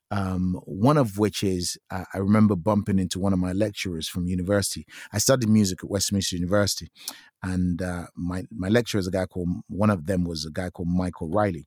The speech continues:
Um, there's another one called, um, Keith Harris,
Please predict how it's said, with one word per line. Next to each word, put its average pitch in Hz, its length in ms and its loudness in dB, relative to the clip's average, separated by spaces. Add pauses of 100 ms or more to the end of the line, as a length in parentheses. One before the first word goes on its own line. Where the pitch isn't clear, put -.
(520)
Um, 82 300 -8
there's 92 200 2
another 107 280 4
one 90 120 -4
called, 90 220 -12 (240)
um, 82 320 -8 (960)
Keith 107 220 2
Harris, 104 480 -2